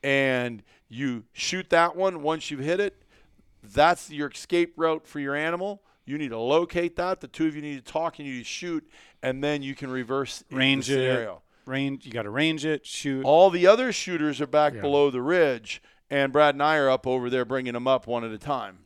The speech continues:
Speaker 1: Does that make sense?
Speaker 3: Yep.
Speaker 1: And,
Speaker 3: It's
Speaker 1: um,
Speaker 3: a real world simulation.
Speaker 1: it's a,
Speaker 2: Yep.
Speaker 1: it, w-, it's a guide. It's a guide shooter scenario.
Speaker 3: Right.
Speaker 1: Is what we're trying to do.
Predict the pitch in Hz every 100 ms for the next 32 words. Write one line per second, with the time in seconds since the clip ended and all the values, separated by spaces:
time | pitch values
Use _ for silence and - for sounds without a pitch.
0 | - 117 135 135 131 - 156 151 156 -
1 | _ _ _ - 147 143 135 135 139 160
2 | 143 170 180 160 139 120 104 - 135 123
3 | 117 113 - 151 156 156 - 139 135 -
4 | 113 98 127 127 160 175 160 _ _ _
5 | 131 - 101 90 143 143 156 131 - 151
6 | 139 131 - 120 101 87 - 110 - _
7 | _ 131 131 151 135 143 - 135 113 95
8 | 95